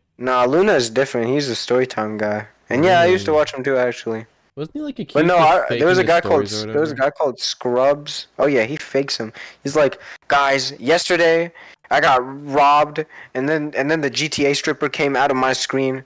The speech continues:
Speaker 1: and started giving me a hand job." And it's like, it's just the most crazy shit every week. It's, it's, it's just, like, the most random,
Speaker 2: <laughs>
Speaker 1: like, it's, <laughs> I know, dude, but, like, watch one of his videos, dude. They're always crazy.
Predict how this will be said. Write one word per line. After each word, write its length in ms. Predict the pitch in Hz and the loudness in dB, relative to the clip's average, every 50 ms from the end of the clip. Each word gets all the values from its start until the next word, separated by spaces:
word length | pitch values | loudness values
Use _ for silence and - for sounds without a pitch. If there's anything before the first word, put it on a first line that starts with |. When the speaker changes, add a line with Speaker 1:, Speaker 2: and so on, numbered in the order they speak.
| _ _ | _ _
Speaker 1:
and 100 | 123 120 | -6 -6
started 380 | - - 160 143 127 113 110 _ _ | 0 0 0 0 0 -4 -6 _ _
giving 220 | - 151 147 147 | -4 -2 -2 0
me 100 | 143 143 | 0 0
a 80 | 127 117 | 0 0
hand 280 | 120 131 131 131 127 120 | 0 0 0 0 -2 0
job." 380 | 117 113 107 98 98 95 117 - - - | -2 -2 -2 -2 -4 -8 -12 -12 -6 -4
And 120 | 113 113 | -2 -2
it's 120 | 117 117 | -2 0
like, 160 | 120 120 110 123 | 0 0 0 0
it's 100 | 123 127 | 0 -2
just 160 | 131 127 127 | -2 -2 -2
the 60 | 131 | -2
most 240 | 123 120 117 - - | -2 -2 -2 -4 -4
crazy 320 | - 123 120 117 113 113 | -4 -2 -2 -2 -2 -4
shit 240 | - - - 117 104 | -4 -2 -2 -4 -4
every 420 | - - - - 113 110 113 113 | -6 -10 -4 -4 -2 -2 0 -2
week. 320 | 107 110 107 101 101 - - _ - - _ _ _ _ _ _ _ _ _ | -2 -2 -4 -4 -6 -12 -20 _ -20 -20 _ _ _ _ _ _ _ _ _
It's, 340 | 120 131 151 151 143 - - | -2 0 0 0 -2 -2 -2
it's, 180 | 220 156 147 165 | -2 0 0 -2
it's 280 | - - 139 151 151 160 | 0 0 0 0 0 -2
just, 140 | 160 156 | 0 0
like, 160 | 175 165 151 143 | 2 2 2 2
the 80 | 147 | 2
most 180 | 143 143 135 120 | 0 2 2 0
random, 380 | 113 113 120 127 131 131 120 | 0 0 0 2 0 0 0
Speaker 2:
<laughs> 100 | 120 - 330 | -2 -2 -2
Speaker 1:
like, 200 | 131 131 127 127 | 0 0 0 0
it's, 160 | 135 135 - 427 - - - 392 - _ _ _ _ _ - - _ _ _ _ _ _ _ _ | 0 0 -2 -4 -4 -4 -6 -8 -8 _ _ _ _ _ -20 -20 _ _ _ _ _ _ _ _
<laughs> 260 | 151 - - 269 - | -8 -4 -4 -2 -2
I 160 | 156 151 240 | 0 -2 0
know, 220 | 214 226 269 269 180 | 2 4 4 4 4
dude, 340 | 131 147 180 190 180 165 | 4 4 2 2 2 2
but, 160 | 220 190 180 175 | 0 0 2 4
like, 240 | 202 202 220 - 202 190 175 170 _ - _ | 2 2 2 0 -2 -8 -8 -14 _ -4 _
watch 240 | 170 202 254 262 - | 2 2 4 2 2
one 140 | 240 254 | 2 2
of 80 | 254 226 | 4 4
his 160 | 208 196 165 | 2 0 2
videos, 400 | 170 214 233 202 165 151 143 131 | 2 2 4 6 4 4 4 2
dude. 160 | 143 151 165 | 0 0 2
They're 120 | 156 165 143 | 4 4 6
always 360 | 143 175 196 196 180 160 - | 6 6 6 6 4 4 2
crazy. 460 | 127 - 165 175 185 156 131 120 120 | -2 0 2 2 2 2 -2 -8 -8